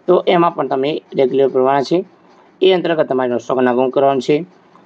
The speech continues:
તો ઓછી આવક ધરાવતા અંગે આ યોજના હેઠળ રચવામાં આવતા તો એસોસિએશનને હું સભ્ય તથા સંમત થાઉં છું અને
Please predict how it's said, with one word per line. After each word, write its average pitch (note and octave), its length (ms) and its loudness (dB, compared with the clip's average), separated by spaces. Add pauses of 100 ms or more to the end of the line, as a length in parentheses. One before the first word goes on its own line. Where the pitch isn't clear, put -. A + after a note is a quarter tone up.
(140)
તો G3 120 2
ઓછી F#3+ 340 2
આવક F3 200 2
ધરાવતા D3+ 380 2
અંગે D3 400 -2
આ E3 320 0 (480)
યોજના D3+ 340 2
હેઠળ D3 220 2
રચવામાં C#3 540 0
આવતા B2 320 -2 (760)
તો F3+ 300 4
એસોસિએશનને D#3+ 920 0
હું D3 220 0
સભ્ય C3+ 340 -2
તથા C3+ 320 0 (500)
સંમત E3+ 380 0
થાઉં E3 180 2
છું E3 140 -2
અને C#3+ 260 -2